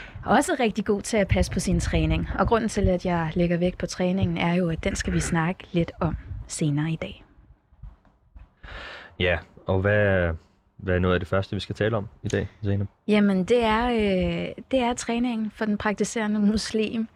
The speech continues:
Speaker 1: Hvad er den praktiserende muslim i det hele taget? Ser I jer selv som praktiserende muslimer, og hvordan, øh,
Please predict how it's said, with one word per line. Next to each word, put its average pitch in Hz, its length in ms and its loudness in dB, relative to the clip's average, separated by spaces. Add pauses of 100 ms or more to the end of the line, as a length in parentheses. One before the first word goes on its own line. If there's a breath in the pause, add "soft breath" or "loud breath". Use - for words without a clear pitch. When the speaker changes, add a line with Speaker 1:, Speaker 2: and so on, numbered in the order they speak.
(100)
Speaker 1:
Hvad 208 220 2
er 202 180 2
den 226 160 -2
praktiserende 196 540 -2
muslim 196 440 -4
i - 20 -2
det 185 120 -2
hele 190 220 0
taget? 196 480 -4
Ser - 260 0
I 262 100 0
jer 240 80 2
selv 233 340 -4
som 226 200 -2
praktiserende 208 680 -2
muslimer, 202 520 -2
og 185 60 0
hvordan, 202 460 2 (140)
øh, 170 160 2